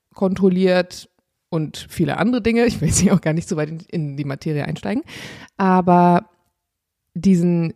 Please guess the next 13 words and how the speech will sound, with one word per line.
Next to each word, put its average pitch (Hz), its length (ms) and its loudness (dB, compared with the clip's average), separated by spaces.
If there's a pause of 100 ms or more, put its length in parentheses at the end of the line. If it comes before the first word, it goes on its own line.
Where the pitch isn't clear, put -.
(100)
Step - 480 -4
dahin, 147 460 0
dass, 160 420 -2 (640)
dass - 280 0
wir 165 80 4
nicht 202 180 0
mehr 208 100 -2
die 185 100 -6
Kontrolle 190 460 -2
haben 156 240 -4
über 147 160 0
unterschiedliche 160 520 -4
Dinge, 170 240 -2